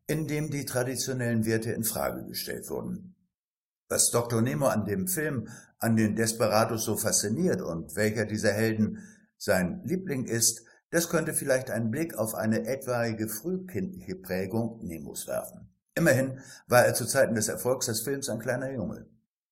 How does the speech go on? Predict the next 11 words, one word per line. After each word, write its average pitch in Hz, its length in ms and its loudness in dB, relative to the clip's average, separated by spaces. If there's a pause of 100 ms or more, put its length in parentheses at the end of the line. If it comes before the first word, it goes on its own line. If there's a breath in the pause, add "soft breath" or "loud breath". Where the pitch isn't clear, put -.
(340)
Interviewer: 135 640 2 (160)
„Welcher 165 580 6
der 113 160 6
Helden 113 400 2
in 95 200 -2
diesem 107 320 0
Film 95 300 0
ist - 260 -2
Ihr 92 100 -2
Liebling?“ 78 480 -10 (120)
Nemo: 107 600 4